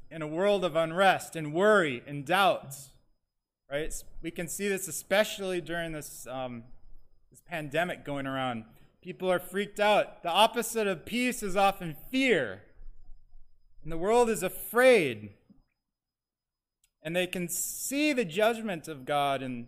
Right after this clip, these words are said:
in things like this disease. They can see it. It's pointing towards the truth.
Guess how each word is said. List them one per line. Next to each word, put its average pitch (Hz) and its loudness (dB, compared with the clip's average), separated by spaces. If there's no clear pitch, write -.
in 139 -14
things 151 -8
like 135 -4
this 135 -10
disease. 143 -8
They 147 -20
can 151 -16
see 233 -2
it. - -2
It's 151 -14
pointing 226 2
towards 190 -4
the 175 -6
truth. 190 -4